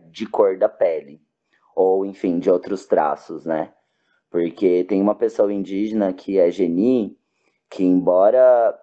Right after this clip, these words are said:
é, tenha saído da aldeia, muitos, né, quer dizer, nunca tenha vivido em aldeia,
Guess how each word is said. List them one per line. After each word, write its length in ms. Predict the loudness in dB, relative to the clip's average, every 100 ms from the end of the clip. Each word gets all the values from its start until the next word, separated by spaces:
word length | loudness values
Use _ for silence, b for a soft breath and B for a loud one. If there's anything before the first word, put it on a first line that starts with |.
| 0
é, 680 | 2 4 2 0 -2 -4 -10 -2
tenha 300 | -2 0 -4
saído 340 | -2 -2 -2
da 120 | 0
aldeia, 420 | 2 0 0 0 0
muitos, 480 | -2 -4 -6 -20 _
né, 120 | -2
quer 180 | 0 0
dizer, 220 | -2 -6 -2
nunca 340 | 0 0 -2
tenha 260 | -2 0 0
vivido 400 | -4 -4 -2 0
em 140 | -2
aldeia, 600 | -2 -2 0 2 2 -2